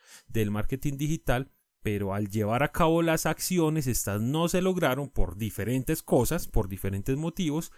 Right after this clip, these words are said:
y pues esto también puede llevar a cualquier persona a pensar de que el marketing digital no funciona o que está muerto.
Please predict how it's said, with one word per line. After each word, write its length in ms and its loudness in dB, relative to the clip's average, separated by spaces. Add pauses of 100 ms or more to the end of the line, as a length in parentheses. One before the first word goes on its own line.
(260)
y 120 -4
pues 260 -2
esto 280 -2
también 300 0
puede 300 4
llevar 320 -4
a 100 -8
cualquier 520 -2
persona 380 2
a 80 -4
pensar 360 0
de 100 0
que 140 0
el 80 0
marketing 540 0
digital 580 0
no 180 -2
funciona 680 -2
o 240 0
que 360 2
está 460 0
muerto. 460 4